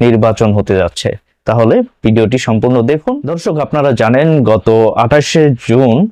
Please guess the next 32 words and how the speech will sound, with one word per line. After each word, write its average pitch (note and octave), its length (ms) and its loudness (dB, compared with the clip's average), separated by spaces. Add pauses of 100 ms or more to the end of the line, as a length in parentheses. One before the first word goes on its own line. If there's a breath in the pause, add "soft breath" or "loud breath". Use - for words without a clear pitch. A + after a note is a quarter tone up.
(160)
ঐতিহাসিক D#3 640 2
সোহরাওয়ার্দী C#3+ 760 2
উদ্যানের A#2 680 2
বিশাল C#3+ 520 0
সমাবেশে A#2 800 0 (160)
দেশের A2+ 500 0
ছোট C3+ 200 0
বড় B2 260 2 (120)
অনেক F#3 280 0
রাজনৈতিক C3 680 0
দল E3 320 2
ঐক্যবদ্ধ A2+ 560 0
হয়েছিল A#2 680 0
এবং C3+ 280 2
তারা G#2+ 200 2
একমত E3+ 500 0
হয়েছিল C3+ 440 2
যে C#3+ 140 2
পিআর D#3 400 2
পদ্ধতিতে C#3+ 580 2
নির্বাচন B2 720 2
দিতে D#3 260 2
হবে। C#3+ 460 0
এর F3 140 2
মধ্যে F#3 300 4
অন্যতম D3+ 540 2
যে C#3 140 2
তিনটি B2 320 2
দল, A2+ 360 2
ইসলামী C3 320 0
আন্দোলন A#2+ 420 2
বাংলাদেশ, A2 600 0